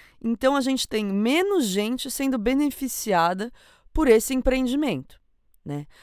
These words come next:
Além disso, esse resultado, ele não tá nem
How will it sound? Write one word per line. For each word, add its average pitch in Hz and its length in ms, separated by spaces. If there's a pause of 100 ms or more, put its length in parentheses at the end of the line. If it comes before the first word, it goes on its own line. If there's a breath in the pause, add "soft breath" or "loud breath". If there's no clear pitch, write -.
(160 soft breath)
Além 277 400
disso, 208 580 (720 soft breath)
esse 294 360
resultado, 208 1080 (340 soft breath)
ele 247 200
não 247 280
tá 180 280
nem 240 480